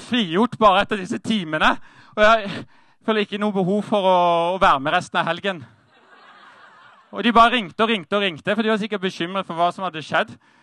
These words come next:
Eh, de ville ikke gi seg. Og da fikk jeg helt panikk. Jeg tenkte, «Herregud,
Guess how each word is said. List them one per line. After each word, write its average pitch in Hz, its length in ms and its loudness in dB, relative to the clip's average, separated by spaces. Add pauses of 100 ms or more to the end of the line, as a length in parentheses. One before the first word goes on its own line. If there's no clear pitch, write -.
(420)
Eh, 180 480 2
de - 420 -18
ville 190 80 -8
ikke 190 160 -8
gi 165 220 -10
seg. 208 240 -4 (640)
Og - 80 -6
da 185 80 4
fikk 190 160 -4
jeg - 20 -2
helt 196 200 -4
panikk. 185 280 -4
Jeg 190 140 -4
tenkte, 180 240 -4
«Herregud, 175 340 -4